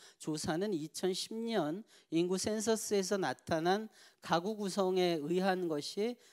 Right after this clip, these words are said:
모집단이고요. 올해 조사는 이천십오 년의 인구 센서스 결과입니다. 모집단의 차이가 어떤 차이를 보여주냐면은 여기 보다시피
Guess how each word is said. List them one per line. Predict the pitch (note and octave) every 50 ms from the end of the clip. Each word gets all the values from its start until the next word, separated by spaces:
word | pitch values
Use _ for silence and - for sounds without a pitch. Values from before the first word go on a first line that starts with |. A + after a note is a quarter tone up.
| _ -
모집단이고요. | C3 C3 C3 C#3 E3 E3+ E3+ G#3 G3 - - G#3 F#3+ F3+ F3 D#3+ D3 D3 B2 A2+ A#2 C#3+
올해 | F3 E3+ D3 E3 F3 F#3+ F#3+
조사는 | F3 F3 E3 D#3 - E3+ D#3 E3+ G3 G#3+ G#3+ G#3 _ - - _ -
이천십오 | E3 F#3 F#3+ F3+ - - A3 A3+ A3+ - - - - - B3+ B3 B3
년의 | B3 A#3+ A#3 A3 G#3+ G#3+ G#3 F#3+
인구 | F3+ F3+ E3 F3
센서스 | F3+ - G#3 F3+ E3+ E3+ E3 F3 E3 - - - - F#3 F#3+ F3+ - - - - _
결과입니다. | - - F#3+ F#3+ F#3+ G#3 G3+ F3 E3 C#3 C#3 B2
모집단의 | B2 D3 F3+ G#3 G3 B3 - - B3+ A#3+ A#3+ A#3 A#3
차이가 | - - - A#3+ A3 G#3+ G#3+ G#3 A#3+ B3+ C4 B3+ - - - - -
어떤 | C#3+ E3+ G3 G3 - - B3 B3 B3
차이를 | - - - A#3+ A3+ A3 G#3 G#3+ G#3+
보여주냐면은 | F#3+ F#3+ F#3 F3+ F#3+ F#3 F3+ - F3+ F3 F3 E3+ E3 E3+ F3 G3 A3+ G#3
여기 | E3+ D#3+ E3 F#3 G3+ G#3 - - - _ _
보다시피 | - A3+ F3 - F3+ F3 E3 - - - - G3+ G#3 A#3 C4